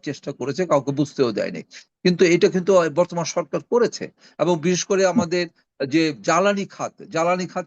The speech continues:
তো আমাদের দেউলিয়া ছিল, আমাদের ঋণগ্রস্ত ছিল, সেই জ্বালানি খাতকে তারা উজ্জীবিত করেছে এবং যাদের পাওনা দাওনা যা ছিল সবকিছু আপডেট করে তারা সুন্দরভাবে চালাচ্ছে।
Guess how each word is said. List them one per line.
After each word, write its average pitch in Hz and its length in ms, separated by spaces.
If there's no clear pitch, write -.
তো 190 80
আমাদের 170 320
দেউলিয়া 175 340
ছিল, - 360
আমাদের 165 340
ঋণগ্রস্ত 180 560
ছিল, - 300
সেই 170 100
জ্বালানি 180 440
খাতকে 175 360
তারা 160 320
উজ্জীবিত 170 440
করেছে 120 380
এবং 151 220
যাদের 165 420
পাওনা 170 280
দাওনা 160 360
যা 156 260
ছিল 160 240
সবকিছু 170 460
আপডেট 151 460
করে 160 160
তারা 151 180
সুন্দরভাবে 139 600
চালাচ্ছে। - 540